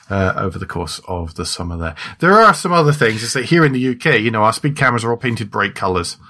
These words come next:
quite frankly, and they're out, up high, and it's quite easy to spot them from a distance. So really, you shouldn't really be being caught by them anyway. In France, they're not. They're down low. They're all sorts of different shapes. They are not painted in bright colours.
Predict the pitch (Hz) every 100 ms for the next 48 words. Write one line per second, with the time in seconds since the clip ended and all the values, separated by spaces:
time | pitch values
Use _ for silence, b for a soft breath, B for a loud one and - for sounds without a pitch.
0 | B B B B 160 147 147 151 147 131
1 | 127 - 120 113 - 190 175 208 - 110
2 | 104 98 - B B 226 170 196 165 151
3 | 139 - - 123 120 101 110 101 107 -
4 | 98 90 - - 104 95 113 120 107 107
5 | 123 101 - - 98 87 82 80 - -
6 | 90 - 78 78 98 135 95 82 B B
7 | B B B 127 - 143 - 117 120 117
8 | 92 101 98 123 113 110 123 123 117 101
9 | 110 - 98 - 95 - 95 - 104 101
10 | - 107 107 107 104 107 127 117 - 120
11 | 113 107 98 92 95 92 - 95 92 92